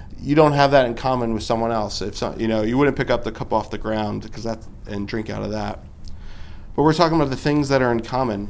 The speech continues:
You know, the things that are holy are separate, are kept aside. Like I said, like, that cup that you have, that's holy. You're not gonna let the guy down the aisle drink from it unless you know him, maybe. Uh, but other things like that are holy, like marriage, matters of your heart, things that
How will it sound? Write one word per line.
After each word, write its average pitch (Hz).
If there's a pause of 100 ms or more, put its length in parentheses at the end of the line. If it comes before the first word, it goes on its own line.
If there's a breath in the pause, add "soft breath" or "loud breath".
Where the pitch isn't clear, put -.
You 117
know, 123
the 120
things 165
that 156
are 131
holy 160
are 120
separate, 175
are 110
kept 131
aside. 135
Like 107
I 104
said, 107
like, 104
that -
cup -
that 98
you 123
have, 135
that's 139
holy. 147
You're 123
not 139
gonna 127
let 127
the 120
guy 120
down 123
the 120
aisle 135
drink 120
from 123
it 127
unless 117
you 107
know 127
him, 113
maybe. 110 (880 loud breath)
Uh, -
but 143
other 233
things 123
like 107
that 107
are 101
holy, 107
like 101
marriage, 113
matters 120
of 117
your 117
heart, 127
things 147
that 127